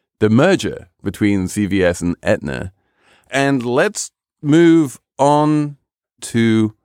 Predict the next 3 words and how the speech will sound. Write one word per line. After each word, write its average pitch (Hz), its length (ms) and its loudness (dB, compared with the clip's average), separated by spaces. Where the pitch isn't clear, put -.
Europe 95 480 -2
and 92 680 0
my 92 760 0